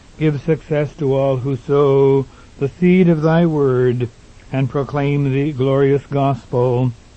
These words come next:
of salvation. We pray for all who are in any want of body or soul, for all of our loved ones who are in distant places,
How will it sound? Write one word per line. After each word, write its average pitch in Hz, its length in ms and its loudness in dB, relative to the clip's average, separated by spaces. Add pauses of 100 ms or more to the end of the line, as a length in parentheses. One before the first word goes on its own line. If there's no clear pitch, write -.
of 123 440 -4
salvation. 139 1120 -6 (680)
We 143 160 0
pray 143 300 0
for 135 220 -4
all 139 260 2
who 135 220 2
are 135 180 0
in 139 140 0
any 147 320 -2
want 131 440 0
of 127 160 -4
body 135 400 0
or 131 140 -2
soul, 135 640 -2 (420)
for 165 180 0
all 175 220 4
of 185 100 2
our 185 200 2
loved 143 320 0
ones 127 480 -2 (380)
who 135 140 0
are 135 300 2
in 135 300 -2
distant 139 440 -6
places, 139 600 -4